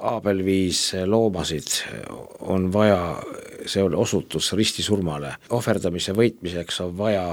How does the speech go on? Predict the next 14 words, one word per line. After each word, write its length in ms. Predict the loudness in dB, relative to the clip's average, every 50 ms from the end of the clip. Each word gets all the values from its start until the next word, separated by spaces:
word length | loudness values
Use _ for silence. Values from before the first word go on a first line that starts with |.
| -4 -2 0
ristiohvrit 960 | 2 2 2 2 2 4 4 4 4 2 0 -2 -2 -2 -4 _ _ 2 4
ja 160 | 4 4 4 4 4
see 160 | 4 6 6
on 160 | 4 4 4
tõesti 400 | 4 4 4 4 2 0 -2 -2
üks 160 | 0 0 2
salapärasemaid 720 | 2 4 4 2 2 0 -2 -2 -2 -4 -4 -4 -2 0 0
asju 260 | 0 0 -2 -4 -2
kristluses. 540 | -2 -2 -2 -2 -4 -6 -6 -4 -2 -4 -4 -6 -10 -18 -18 -18 -8
Fanny 320 | -2 2 4 4 4 4
de 80 | 2 2
Sievers 400 | 2 2 4 4 2 0 -2 -4 -6 -6
ütleb 320 | -6 -6 -6 -6 -4 0
korduvalt, 720 | 2 2 2 2 0 -4 -8 -10 -10 -14 -16 _ -20 -20